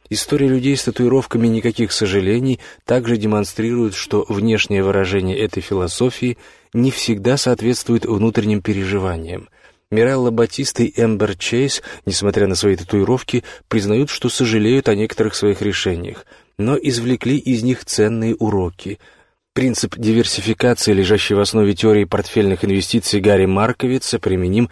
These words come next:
и к эмоциональной сфере. Так же, как диверсификация инвестиций снижает риски, наличие разнообразных эмоций, включая негативные, способствует полноценной жизни. Негативные эмоции выполняют важные функции,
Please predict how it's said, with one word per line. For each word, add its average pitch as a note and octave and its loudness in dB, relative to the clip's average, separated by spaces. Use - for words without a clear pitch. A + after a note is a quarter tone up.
и - 2
к - -10
эмоциональной G2+ 2
сфере. F2 -4
Так C#3+ 0
же, B2 -2
как C3 0
диверсификация A2+ 0
инвестиций G#2 0
снижает G2 0
риски, G#2 -2
наличие C#3+ 2
разнообразных B2+ 0
эмоций, A#2 0
включая G#2 0
негативные, B2 0
способствует - -2
полноценной G#2+ 0
жизни. G2 -6
Негативные B2 0
эмоции A#2+ 0
выполняют A2 0
важные G#2+ 0
функции, F#2+ -6